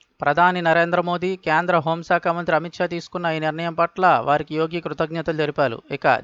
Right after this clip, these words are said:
దేశంలో సీఏఏ అమలు కాని, అమలు చారిత్రక-,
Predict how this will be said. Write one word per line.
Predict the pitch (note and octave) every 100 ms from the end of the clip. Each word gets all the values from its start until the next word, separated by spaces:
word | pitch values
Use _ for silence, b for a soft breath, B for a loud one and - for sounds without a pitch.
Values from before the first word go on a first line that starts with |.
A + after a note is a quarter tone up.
| B2
దేశంలో | D#3+ F3 F3 E3+
సీఏఏ | - E3+ F3 F3 - D#3+
అమలు | E3 E3
కాని, | F3 G3 E3+ -
అమలు | A#3 G3 E3 - b b -
చారిత్రక-, | E3 F3+ _ - F3+ F#3 E3+ E3+ D#3+